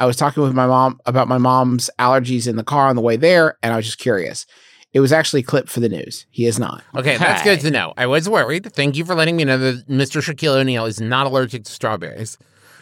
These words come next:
Speaker 2: Um, I like that you, as a second grader, saw this,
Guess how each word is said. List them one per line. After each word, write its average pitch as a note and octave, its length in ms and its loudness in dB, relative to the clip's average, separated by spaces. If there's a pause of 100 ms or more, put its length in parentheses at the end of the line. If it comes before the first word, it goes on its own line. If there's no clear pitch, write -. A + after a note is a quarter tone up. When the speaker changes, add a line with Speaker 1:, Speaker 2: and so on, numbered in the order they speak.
(180)
Speaker 2:
Um, C3+ 380 2
I D3+ 140 0
like F#3 480 2
that C3 420 2 (140)
you, D#3+ 640 0
as C#3+ 280 2
a B2+ 100 0
second D#3 360 -2
grader, G2+ 500 -2 (300)
saw F3 380 4
this, D#3 400 0